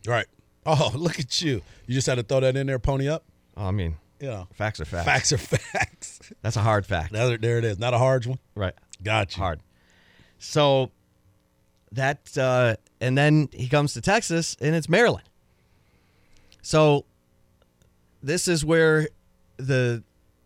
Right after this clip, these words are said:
Speaker 2: you know, playing to your own standard is, it's gotta be evident from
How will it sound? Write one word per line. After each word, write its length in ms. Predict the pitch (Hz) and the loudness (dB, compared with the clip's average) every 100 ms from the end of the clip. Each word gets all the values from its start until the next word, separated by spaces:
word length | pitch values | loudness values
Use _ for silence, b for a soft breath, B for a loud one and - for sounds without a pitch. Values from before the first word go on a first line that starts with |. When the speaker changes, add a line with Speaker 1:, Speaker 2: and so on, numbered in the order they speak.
| _ _ _ _ - | _ _ _ _ -8
Speaker 2:
you 80 | |
know, 80 | 139 | -4
playing 320 | 107 170 165 | 0 2 2
to 100 | 156 | 2
your 140 | 147 139 | 2 2
own 140 | 131 | 0
standard 540 | 120 - 147 143 131 113 | -2 -4 -2 0 0 0
is, 200 | 113 101 _ | -2 -6 _
it's 180 | 120 110 | -12 -6
gotta 400 | 135 127 113 98 - _ - 110 | -2 0 0 -2 -10 _ -18 -8
be 240 | 127 117 | -6 -4
evident 420 | 120 127 117 113 101 | -2 -2 0 -4 -6
from 640 | - 135 127 127 123 | -8 -2 0 0 0